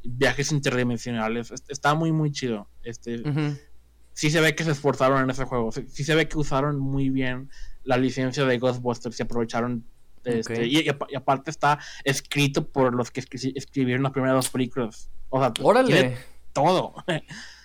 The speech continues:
Speaker 1: Y la música es de las películas también. O sea, no hicieron música nueva, pero sí usaron el soundtrack de las dos películas.
Speaker 2: Ok,
Speaker 1: Y
Speaker 2: ok.
Speaker 1: aplicaron cosas de, de las películas de manera muy, muy chida. Por, por ejemplo, el hecho de que los Ghostbusters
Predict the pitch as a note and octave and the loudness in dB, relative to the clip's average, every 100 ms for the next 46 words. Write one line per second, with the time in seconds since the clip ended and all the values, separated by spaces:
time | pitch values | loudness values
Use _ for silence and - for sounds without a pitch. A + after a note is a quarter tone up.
0 | - - - _ _ _ C#3+ C#3 C3 B2+ | -20 -20 -20 _ _ _ -4 0 0 -2
1 | B2 D#3 D3+ D3 F3 G#3 E3 D#3 D3 D3 | 0 4 4 4 4 4 2 2 2 2
2 | E3 C#3+ - C3+ C#3+ C#3 C3 B2+ C#3 C#3+ | 2 0 -2 -2 0 -2 -2 0 2 2
3 | C3+ C#3+ D#3+ D#3 E3 E3 D#3 D#3 D#3+ C#3 | 2 2 2 4 2 2 -2 0 0 2
4 | D#3 - C3 C3 C3 C#3 C#3 C3+ B2+ B2 | 2 2 0 0 0 2 2 -2 -4 -2
5 | B2+ B2+ C3+ B2+ A#2 - C3+ C3 C3 A#2 | 0 0 -2 -4 -6 -2 -2 0 -2 -2
6 | A#2 G#2+ - - - - - - C#3 - | -6 -6 -8 -8 -8 -12 -16 -10 -8 0
7 | B2+ B2+ B2+ A#2+ D3 G3 - C3+ C#3+ C#3+ | 2 2 0 -2 -4 -6 -6 -6 -2 -2
8 | - C#3+ F3 E3 E3 E3+ D3+ C3 C3 B2+ | 2 2 2 0 0 2 2 0 0 0
9 | A#2+ C3 C3 - D3+ C#3+ C3 C3 C3+ C3+ | 0 -2 -2 2 2 4 2 2 2 2
10 | B2+ C3+ C3 C3+ - B2 - B2+ - - | 0 0 -2 -4 -2 -2 -2 -8 -6 -2
11 | C3+ B2+ C3 B2+ C#3+ C#3 C#3+ - - - | 0 0 -2 0 2 2 -4 -12 -12 -4
12 | - C3+ C3+ D#3 D#3 C#3 B2+ A#2 A#2+ B2 | 0 2 4 2 2 2 2 2 0 -2
13 | A#2+ C3+ C3+ C3+ C#3 C3+ D3 C#3 C#3 | 0 0 0 2 0 2 0 0 -2